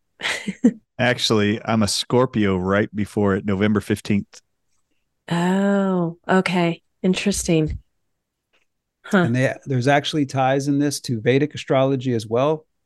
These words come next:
Speaker 3: And you see a global agreement on twelve zodiac signs instead of what should be thirteen. Thirteen is actually a very lucky number, a very lucky number, a very s-, powerful number, because it is a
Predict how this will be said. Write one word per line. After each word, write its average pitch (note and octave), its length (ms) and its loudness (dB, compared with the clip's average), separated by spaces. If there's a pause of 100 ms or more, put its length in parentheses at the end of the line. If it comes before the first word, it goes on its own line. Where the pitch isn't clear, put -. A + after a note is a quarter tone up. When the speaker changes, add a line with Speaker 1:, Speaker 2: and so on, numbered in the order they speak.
(160)
Speaker 3:
And A#2 340 0
you B2 140 -2
see C#3+ 420 0
a A#2 120 -8
global C#3+ 480 0
agreement C3+ 580 0
on G#2+ 180 -6
twelve B2+ 440 -2
zodiac B2 540 0
signs G#2 420 -2
instead G#2+ 360 0
of G#2+ 200 -2
what G#2+ 220 0
should C#3+ 260 -2
be A2 200 0
thirteen. G#2+ 680 0 (960)
Thirteen B2+ 560 -2
is G#2 120 -6
actually G2+ 420 0
a G#2+ 60 2
very G2+ 340 0
lucky F#2+ 360 -2
number, B2 420 -2 (640)
a G#2 60 -8
very B2 260 0
lucky B2+ 340 -2
number, A#2+ 400 2
a G#2+ 60 2
very G#2+ 280 0
s-, - 260 -6
powerful D3+ 600 -2
number, G#2 300 0
because G#2 440 -2
it G#2 100 0
is F#2+ 120 -4
a G2+ 100 -8